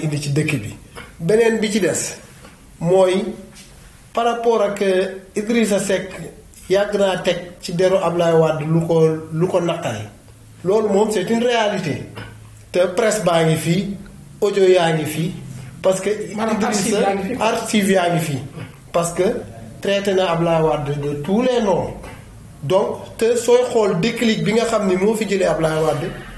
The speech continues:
Speaker 1: Idrissa Seck moo ko déclenché. Dévolution monarchique du pouvoir, le coup d'état rampant,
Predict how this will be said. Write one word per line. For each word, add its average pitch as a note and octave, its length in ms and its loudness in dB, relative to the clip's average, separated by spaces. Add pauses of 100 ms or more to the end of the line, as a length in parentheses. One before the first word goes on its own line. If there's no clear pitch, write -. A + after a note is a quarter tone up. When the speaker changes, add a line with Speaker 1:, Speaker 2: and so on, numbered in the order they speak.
(160)
Speaker 1:
Idrissa G3 440 0
Seck F3+ 360 -2
moo E3+ 200 0
ko G3 80 0
déclenché. F#3 560 0 (920)
Dévolution F3+ 680 2
monarchique F3 600 2 (760)
du D#3+ 180 2
pouvoir, E3 680 0 (1200)
le D3 100 -4
coup D3+ 220 -2
d'état F3+ 400 0
rampant, E3+ 580 0